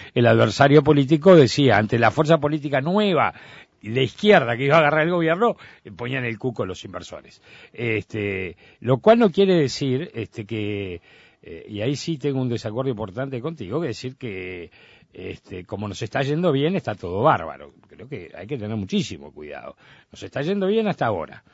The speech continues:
Eh, peligros hay muchos, amenazas hay muchas. Este, el análisis más equilibrado dice, bueno,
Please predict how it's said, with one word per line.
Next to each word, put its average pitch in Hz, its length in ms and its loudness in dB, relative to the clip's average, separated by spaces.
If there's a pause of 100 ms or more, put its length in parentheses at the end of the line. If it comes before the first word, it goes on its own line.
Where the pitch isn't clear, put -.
(340)
Eh, 92 280 -14
peligros 240 800 -2
hay 131 120 -2
muchos, - 560 -6
amenazas 208 920 -8
hay 110 120 -16
muchas. 85 600 -16 (420)
Este, 92 960 -10 (680)
el 113 220 -6
análisis 175 580 4
más 156 220 -4
equilibrado 180 760 -2
dice, 165 260 -10
bueno, 139 380 -8